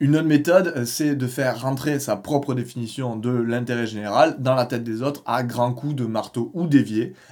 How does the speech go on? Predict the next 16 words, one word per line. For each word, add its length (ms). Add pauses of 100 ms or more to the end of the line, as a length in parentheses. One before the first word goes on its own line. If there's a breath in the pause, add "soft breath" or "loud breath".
hein, 200
mais 140
c'est 160
pas 220
souhaitable 640
par 180
personne, 440
seul 360
à 100
la 100
limite 480
le 120
manipulateur 680
du 240
dit 340
évier. 320